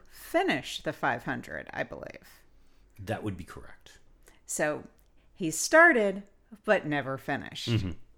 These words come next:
Speaker 1: But both Marcus Ericsson and Alexander Rossi have won the five hundred, and they're former F one drivers.
Speaker 2: And Takuma Sato, who has done it more than once.
Speaker 1: See? It is possible.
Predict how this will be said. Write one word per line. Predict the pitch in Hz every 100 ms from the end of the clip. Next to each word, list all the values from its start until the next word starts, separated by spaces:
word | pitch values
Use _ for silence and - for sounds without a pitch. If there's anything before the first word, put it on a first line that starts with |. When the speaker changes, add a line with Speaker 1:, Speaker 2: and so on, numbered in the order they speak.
| - - _ - - - - _ - -
Speaker 1:
But | 160 - - -
both | 214 247 262 233 -
Marcus | 165 180 202 294 285
Ericsson | 240 233 - 254 277 _ -
and | 202 220 220 -
Alexander | 196 208 208 196 185
Rossi | 180 285 381 - 120 - - - - - _ - - -
have | - 196 175
won | 202 208
the | 202
five | - 175 160
hundred, | - 220 190 143 131 - - - - _ - - - - _ _
and | 180 170
they're | 160
former | - 165 139 120
F | -
one | 92 -
drivers. | - - -
Speaker 2:
And | 127 160
Takuma | - - - 143 120
Sato, | - 151 139 73
who | - 127
has | 110
done | 135 160
it | 175
more | 107 127 127 123
than | 117 117 107
once. | 117 69 - -
Speaker 1:
See? | - - - 151 269 _ _ _ - - _ - - - _ _ _ - _ _ _ _ _ _ - - -
It | 160
is | 165
possible. | - - 151 - - 135